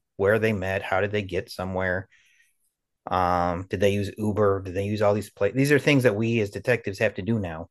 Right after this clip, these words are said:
all this digital stuff. Um, but you wanna know before you even start speaking, you wanna have, like, some kind of concept of wh-, what am I asking them about? And, um,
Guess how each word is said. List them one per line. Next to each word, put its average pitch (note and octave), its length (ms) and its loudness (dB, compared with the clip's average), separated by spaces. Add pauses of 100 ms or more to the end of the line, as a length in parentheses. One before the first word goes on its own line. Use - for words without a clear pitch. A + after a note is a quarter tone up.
all G#2 140 2
this G#2+ 140 -4
digital G#2 380 -2
stuff. - 480 -6 (1120)
Um, F#2 400 -2
but C#3 100 4
you C3 80 4
wanna D#3+ 160 6
know D#3 160 6
before B2 340 2
you C#3+ 140 2
even C3 220 -2
start A2 240 -2
speaking, G2+ 320 -4
you F2+ 60 -4
wanna G#2+ 140 0
have, G2+ 160 -2
like, - 160 -2
some C3 180 -2
kind A#2 220 -2
of F#2 80 -6
concept - 500 -4
of F2 120 -10 (600)
wh-, A2+ 200 0
what A#2 180 4
am A2 100 4
I G2 180 0
asking G2+ 460 -4
them E2+ 100 -6
about? D#2+ 400 -8 (1400)
And, G2 560 -2 (240)
um, F#2+ 560 -6